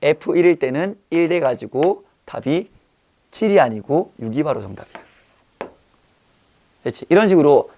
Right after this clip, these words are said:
낚시를 내니까 판별식 일하는 건 이 차 방정식일 때만 쓸 수 있는 거니까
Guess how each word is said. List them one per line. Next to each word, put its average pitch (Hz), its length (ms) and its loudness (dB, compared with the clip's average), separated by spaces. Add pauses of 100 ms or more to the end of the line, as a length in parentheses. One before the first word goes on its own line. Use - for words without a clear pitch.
낚시를 131 400 2
내니까 123 540 -2 (800)
판별식 208 580 2
일하는 185 320 4
건 143 360 0 (220)
이 127 120 -6
차 175 160 2
방정식일 180 420 0
때만 151 200 0
쓸 151 120 -6
수 165 80 -8
있는 143 180 -6
거니까 135 500 -2